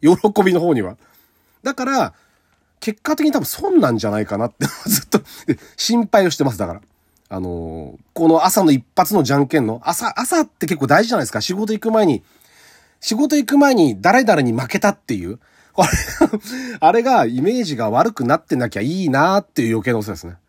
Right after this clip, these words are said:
これぐらいの話です。はい。これぐらいの話をちょっといくつかしようかなと思ってます。で、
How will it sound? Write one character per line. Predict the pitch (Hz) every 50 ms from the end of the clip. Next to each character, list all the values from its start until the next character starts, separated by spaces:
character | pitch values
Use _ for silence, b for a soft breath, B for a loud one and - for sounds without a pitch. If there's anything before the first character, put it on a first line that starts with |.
| _ _ - 208 -
こ | - 277 294
れ | 311
ぐ | 262 285
ら | 269 269
い |
の | 254 208
話 | 190 175 143 95
で | 82
す。 | - - - _ _ _ _ _ -
は | - 104 80
い。 | 76 - _ _ _ _ _ _ _ _ _ _ _ _ -
こ | 214
れ | 247
ぐ | 262 269
ら | 269
い | 262
の | 254
話 | 226 240 214 -
を | - -
ち | -
ょ |
っ | -
と | 123
い | 127
く | -
つ | - -
か | - 101 73 - _ _ _ _ _ _ _ _ _ _ _ _ _ _ _ _ _ _ - -
し | - - 139
よ | 135 139 131
う | 104
か | 101 101
な | 117 117 113
と | - 87
思 | 95 98 98
っ |
て | - - 78
ま | 73 -
す。 | - - _ -
で、 | - 370 -